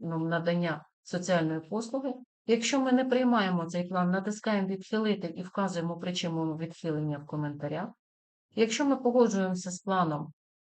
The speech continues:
натискаємо «Підписати план», вказуємо свій ключ електронного підпису, завантажуємо файл ключа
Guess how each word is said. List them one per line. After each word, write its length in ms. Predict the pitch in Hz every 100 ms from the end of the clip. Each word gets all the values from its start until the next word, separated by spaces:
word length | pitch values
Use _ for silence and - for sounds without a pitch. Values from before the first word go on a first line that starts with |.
| _ _ _ _ _
натискаємо 600 | 214 220 233 - 240 202
«Підписати 720 | 214 208 233 - 226 196 196
план», 400 | 190 202 208 180
вказуємо 1000 | 180 - 220 202 180 170 165 160 156 160 -
свій 540 | - - 196 202 196 -
ключ 420 | 214 202 180 -
електронного 800 | 180 185 - 190 170 165 165 165
підпису, 760 | 202 214 - 247 - 262 262 - _ _ _ _ _ _
завантажуємо 1000 | - 190 190 190 202 202 170 156 156 151
файл 460 | 151 - 233 254 254
ключа 500 | 233 233 - 240 226